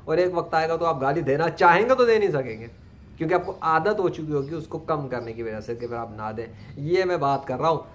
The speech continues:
ठीक है, तो that's it। आपने switch करना है, करें, अपने तलाश करें कौन है आपकी गैदरिंग में बुरा दोस्त?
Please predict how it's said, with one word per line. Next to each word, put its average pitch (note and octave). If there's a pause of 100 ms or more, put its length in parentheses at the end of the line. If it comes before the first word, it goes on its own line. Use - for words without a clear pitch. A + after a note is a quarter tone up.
(280)
ठीक D3+
है, D#3+ (440)
तो A2 (640)
that's A2
it। G#3+ (2250)
आपने A#2
switch B2+
करना D3+
है, B2
करें, F3+
अपने E3
तलाश D3+
करें F#3+
कौन C#3+
है C#3+
आपकी C3+
गैदरिंग A#2+
में A#2
बुरा G#2+
दोस्त? F#2+